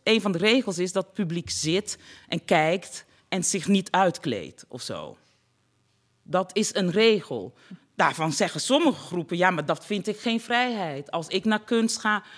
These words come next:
dan is dat een vorm waarin ik mezelf uitkleed."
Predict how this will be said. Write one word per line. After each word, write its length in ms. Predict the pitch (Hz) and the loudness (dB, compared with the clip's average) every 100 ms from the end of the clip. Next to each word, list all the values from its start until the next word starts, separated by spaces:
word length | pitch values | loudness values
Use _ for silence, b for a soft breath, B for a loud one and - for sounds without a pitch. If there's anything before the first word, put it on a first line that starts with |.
| B B | B B
dan 160 | 196 | 0
is 140 | 208 175 | 0 2
dat 160 | 202 | 0
een 100 | 208 | 0
vorm 320 | - 208 208 | 0 2 2
waarin 300 | 208 208 214 | 2 0 0
ik 100 | 208 | -2
mezelf 340 | 208 202 214 208 | -4 -2 -2 0
uitkleed." 840 | 240 269 - - 143 127 127 - | 0 -2 -4 -8 -8 -8 -14 -20